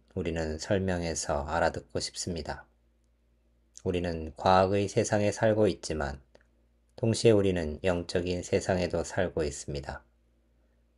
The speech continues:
우리는 물리적인 존재이기도 하지만 우리는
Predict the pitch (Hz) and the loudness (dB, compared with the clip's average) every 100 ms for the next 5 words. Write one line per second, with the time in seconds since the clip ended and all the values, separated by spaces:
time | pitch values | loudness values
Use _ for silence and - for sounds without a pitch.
0 | _ - 107 107 104 101 113 110 110 113 | _ 2 6 6 6 8 8 8 6 4
1 | 107 107 107 113 107 107 104 92 - 78 | 2 2 4 4 4 4 2 2 -4 -8
2 | 71 69 - _ _ _ _ _ 85 78 | -8 -10 -16 _ _ _ _ _ -6 -2
3 | 76 71 | -2 -4